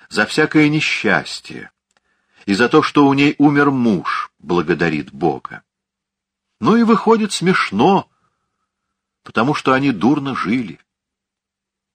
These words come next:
«Это кто?» «Какое жалкое лицо», — спросил он, заметив сидевшего на лавочке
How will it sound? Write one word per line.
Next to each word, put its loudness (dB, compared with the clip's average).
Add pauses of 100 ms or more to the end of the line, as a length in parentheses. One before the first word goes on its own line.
(2500)
«Это -2
кто?» -2 (1300)
«Какое 2
жалкое 0
лицо», — -2
спросил -4
он, 0 (300)
заметив -2
сидевшего -2
на 0
лавочке -2